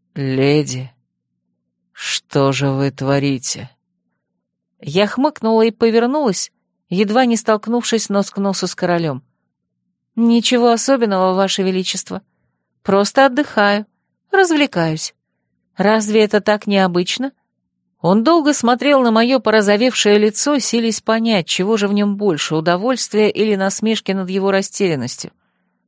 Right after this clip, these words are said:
а потом укоризненно покачал головой. «Вы дома так развлекаетесь?» «Конечно.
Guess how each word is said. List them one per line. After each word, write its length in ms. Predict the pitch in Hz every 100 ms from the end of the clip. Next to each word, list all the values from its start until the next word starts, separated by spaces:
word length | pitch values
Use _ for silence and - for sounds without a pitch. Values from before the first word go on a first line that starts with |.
| _
а 140 | 156
потом 340 | 160 170 302
укоризненно 640 | 262 240 208 269 226 226 214
покачал 500 | 208 180 165 - 175
головой. 600 | 170 165 156 139 123 _ _ _ _ _ _ _ _
«Вы 420 | 151 135 147 151
дома 380 | 143 143 147 156
так 240 | 156 165 170
развлекаетесь?» 960 | 165 151 156 160 160 160 - 170 - _ _ _ _ _ _ _
«Конечно. 640 | - 269 233 185 180 190 190